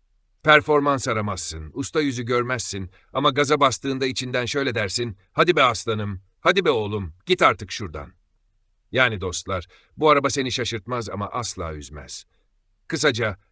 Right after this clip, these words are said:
heyecan yok, stres yok. Toyota Corolla,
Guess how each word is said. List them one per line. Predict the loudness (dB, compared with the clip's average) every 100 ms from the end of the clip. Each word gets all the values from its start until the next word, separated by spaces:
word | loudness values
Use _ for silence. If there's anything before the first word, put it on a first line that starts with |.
| _
heyecan | 2 4 4 2
yok, | 0 -2 -4
stres | -8 -4 -4 -4 -8
yok. | -10 -14 _
Toyota | 0 0 0 -2
Corolla, | -2 0 0 -2 -4